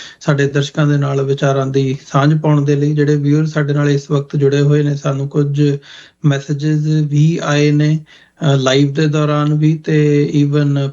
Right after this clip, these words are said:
ਪਹਿਲਾਂ ਵੀ ਸਾਡੇ ਤੱਕ ਉਹ ਪਹੁੰਚ ਹੋਈ ਆ ਵੀ ਭਾਈ ਡਾਕਟਰ ਸਾਹਿਬ ਜਾਂ ਬੀਬੀ ਨੀਲਮ ਕੌਰ ਕਦੋਂ ਵਾਪਸ ਸ਼ੋਅ ਇਹ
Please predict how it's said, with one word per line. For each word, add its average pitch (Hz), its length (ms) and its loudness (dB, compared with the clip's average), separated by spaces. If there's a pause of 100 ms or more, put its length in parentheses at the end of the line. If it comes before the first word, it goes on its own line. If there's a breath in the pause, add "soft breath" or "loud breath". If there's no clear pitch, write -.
ਪਹਿਲਾਂ 160 320 -2
ਵੀ 147 280 0
ਸਾਡੇ 139 300 -2
ਤੱਕ 143 380 -4
ਉਹ 139 240 0
ਪਹੁੰਚ 143 280 0
ਹੋਈ 139 300 0
ਆ 143 60 2
ਵੀ 147 140 0
ਭਾਈ 139 300 -2
ਡਾਕਟਰ 139 320 -4
ਸਾਹਿਬ 147 580 0 (380 loud breath)
ਜਾਂ 135 260 0
ਬੀਬੀ 135 300 -4
ਨੀਲਮ 135 360 0
ਕੌਰ 139 240 0
ਕਦੋਂ 147 380 0 (140)
ਵਾਪਸ 139 380 -2
ਸ਼ੋਅ 147 380 0
ਇਹ 139 300 0